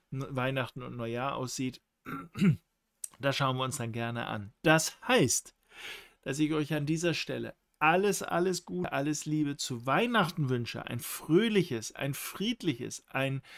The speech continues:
Besinnliches, je nachdem, wie ihr es begehen wollt, im Kreise eurer Lieben oder lieber ganz alleine oder wie auch immer.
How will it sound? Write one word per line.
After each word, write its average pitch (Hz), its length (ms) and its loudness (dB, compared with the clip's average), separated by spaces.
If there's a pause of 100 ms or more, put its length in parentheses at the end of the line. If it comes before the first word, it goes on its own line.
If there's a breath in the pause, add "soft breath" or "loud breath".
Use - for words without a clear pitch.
(460 loud breath)
Besinnliches, 139 880 6
je 175 160 6
nachdem, 185 480 4
wie 170 100 -2
ihr 175 160 4
es 165 120 0
begehen 160 500 2
wollt, 113 180 -4
im 117 100 -8
Kreise 139 380 0
eurer 151 280 2
Lieben 202 340 0
oder 160 180 0
lieber 165 240 0
ganz 165 300 0
alleine 160 540 0
oder 147 340 -2
wie 226 200 0
auch 165 220 -2
immer. 156 320 0